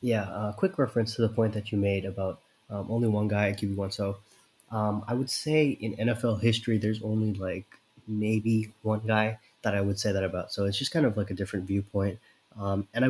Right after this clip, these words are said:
would say in terms of evidence that we've seen, um,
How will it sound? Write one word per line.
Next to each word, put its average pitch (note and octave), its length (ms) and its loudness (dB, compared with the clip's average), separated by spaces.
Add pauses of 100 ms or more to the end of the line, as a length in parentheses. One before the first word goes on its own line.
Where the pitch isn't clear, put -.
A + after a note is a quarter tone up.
(140)
would F#3 180 4
say G#2+ 500 0
in A#2 120 -4
terms A#2 260 0
of G#2+ 160 0
evidence G#2+ 380 0
that G2+ 120 -2
we've G2 140 0
seen, G#2 480 0 (460)
um, F#2+ 400 -4